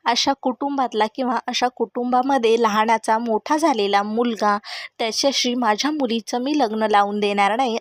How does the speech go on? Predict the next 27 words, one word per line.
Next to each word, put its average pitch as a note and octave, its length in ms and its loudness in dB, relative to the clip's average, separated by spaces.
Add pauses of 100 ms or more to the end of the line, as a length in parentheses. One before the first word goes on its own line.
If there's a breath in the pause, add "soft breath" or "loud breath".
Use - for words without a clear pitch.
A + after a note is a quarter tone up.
असं C4+ 200 -6
माधवी G#3+ 460 0 (500 loud breath)
सर्वांना G#3 440 2
सांगत A3+ 440 0
असते. A#3 260 -2
ते A3 200 -2
ऐकून A#3 420 -2
मिहिकाला A3+ 640 0
खूपच A#3 380 -6
टेन्शन B3+ 400 -2
येते B3 200 -2
आणि A3+ 280 0
मिहिका A#3+ 440 0 (360 loud breath)
खूपच B3 400 0
रडत G#3 340 2
असते. A3 320 -4 (120)
पण G#3+ 260 -4
माधवी G#3 380 2
मात्र D4+ 400 2
तिच्या B3+ 260 0
विचारांवर A3+ 800 2
ठाम G#3+ 320 2
असते. - 360 -2 (440 loud breath)
तर G#3+ 220 -2 (120)
पुरू, G#3 300 0
सागर G3+ 600 0 (180)
आणि G#3+ 340 -2